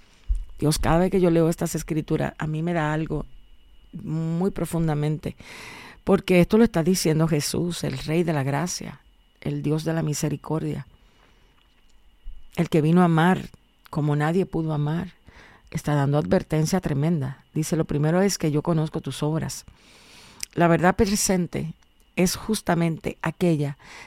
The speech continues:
que nos permite vivir en el ahora de forma presente, pero para alcanzar, ¿qué? La realidad de la vida de Dios en nuestras vidas. ¿De qué nos sirves? Perdón, ¿de qué nos sirve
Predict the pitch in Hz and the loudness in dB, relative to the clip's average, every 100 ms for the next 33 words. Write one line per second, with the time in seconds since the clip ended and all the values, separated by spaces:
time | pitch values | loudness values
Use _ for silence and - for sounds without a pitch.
0 | _ 175 180 - 165 165 180 226 196 180 | _ 2 2 2 0 2 6 6 6 4
1 | 202 180 165 151 147 170 180 - - _ | 4 4 2 2 4 4 2 -4 -12 _
2 | - - 165 - 160 175 180 - 160 - | -18 -4 -4 0 2 4 4 4 4 2
3 | 175 156 - 143 151 151 151 147 - 151 | 0 -2 -4 -6 -6 -4 -4 -4 -4 -4
4 | 147 - 190 - 151 143 - - - - | -2 0 -2 -4 -8 -8 -12 -16 -16 -16
5 | - - 175 175 160 165 160 151 165 175 | -16 -6 0 2 2 2 2 2 2 2
6 | 180 151 147 202 208 156 131 139 143 143 | 0 0 2 4 4 2 0 -2 -2 -2
7 | 139 135 127 131 135 - - 131 127 135 | -4 -4 -6 -6 -8 -8 -6 -4 -4 -6
8 | - - _ _ _ _ - 190 - 277 | -10 -14 _ _ _ _ -4 -2 2 2
9 | 240 147 - 170 175 143 - 135 - - | 2 0 -2 0 2 0 -6 -10 -12 -16
10 | _ _ - 156 151 147 151 175 208 - | _ _ -8 -4 -2 -2 -2 0 0 -2
11 | - _ - - - 202 175 143 143 | -14 _ -12 -6 2 4 4 0 -10